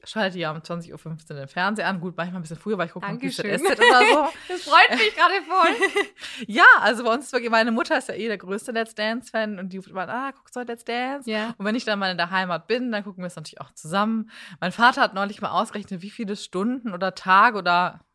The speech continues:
Speaker 1: Wochen wir schon Let's Dance in unserem Leben geguckt haben. Also wenn
Speaker 2: Sag
Speaker 1: das
Speaker 2: mal.
Speaker 1: hochrechnet, ich weiß es nicht mehr, was er gesagt hat, ich bin
Speaker 2: Ah,
Speaker 1: schlecht in
Speaker 2: okay.
Speaker 1: Mathe. Aber klar, du musst natürlich überlegen,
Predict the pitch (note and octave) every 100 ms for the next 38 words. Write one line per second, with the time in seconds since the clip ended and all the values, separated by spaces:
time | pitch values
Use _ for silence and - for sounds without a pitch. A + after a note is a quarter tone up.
0 | _ - E3 B3 - A3 G3+ F#3 F3+ G3+
1 | G#3 F#3 F3 - E3 G#3 G#3 E3+ E3 D#3+
2 | D#3+ D#3+ D#3 D#3 D#3+ - F#3 E3+ F#3 G3+
3 | - F#3+ G3+ A3 A#3 - C4 A4+ - F3
4 | E3+ E3+ F3 F#3 F3+ E3+ F3+ E3 D#3+ F3
5 | E3+ F3 E3+ D#3+ D3+ - B3 A#3+ C4+ C#4
6 | A#3 G#3 - - - - F#3+ F#3+ D4 C4
7 | F#3+ G#3 G#3 G3+ F#3+ F3+ E3+ F#3 A#3 D4+